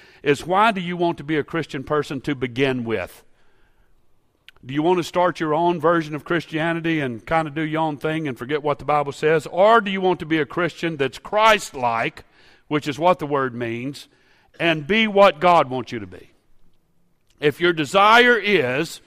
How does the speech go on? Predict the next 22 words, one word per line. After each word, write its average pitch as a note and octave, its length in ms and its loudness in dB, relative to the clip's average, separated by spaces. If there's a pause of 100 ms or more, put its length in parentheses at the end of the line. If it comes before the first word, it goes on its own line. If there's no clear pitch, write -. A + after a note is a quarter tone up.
(460)
to D#3+ 80 6
be F#3 200 4
what D#3+ 360 2
God G#3 360 6
wants D3+ 300 -2
you C#3+ 80 -6
to A#2+ 80 -8
be, G#2 480 -12 (380)
then D3+ 240 0
God F#3 340 4
can D#3 160 0
take A3+ 420 0
you E3+ 260 2
a D3+ 100 2
whole G3+ 240 4
lot F#3 280 4
further D#3+ 720 4 (280)
in E3 160 0
your F3 100 6
relationship E3 840 4
with B2 100 -6
Him. B2 400 -8